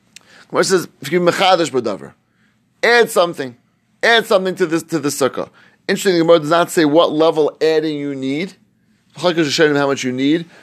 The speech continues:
Some say add something which actually is, let's say, a, a, would have been possible part, and you make it kosher. Some say you need that level, and some say no, just make it nicer, enhance it. Something which is not even necessary, but you enhance it. You, you upgrade the mitzvah is enough to, to do so.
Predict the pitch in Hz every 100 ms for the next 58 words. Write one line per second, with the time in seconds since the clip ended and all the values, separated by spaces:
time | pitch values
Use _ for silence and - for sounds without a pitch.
0 | - - 170 175 170 156 165 170 170 165
1 | 151 143 147 - 151 151 143 - _ _
2 | _ 135 127 139 - - - 139 135 131
3 | 123 156 151 143 - 165 151 120 127 135
4 | 110 - 147 - - - _ _ _ 143
5 | 139 135 113 131 123 107 127 151 175 190
6 | 196 202 160 180 175 170 170 185 170 156
7 | 170 175 156 151 _ _ _ _ 127 143
8 | 143 135 143 139 143 147 123 131 113 117
9 | 131 151 147 113 107 _ _ _ _ _
10 | 113 113 - 113 113 113 - 135 - -
11 | 120 117 120 139 - 113 98 - - _
12 | 98 117 113 107 - 101 95 - 101 107
13 | - 170 196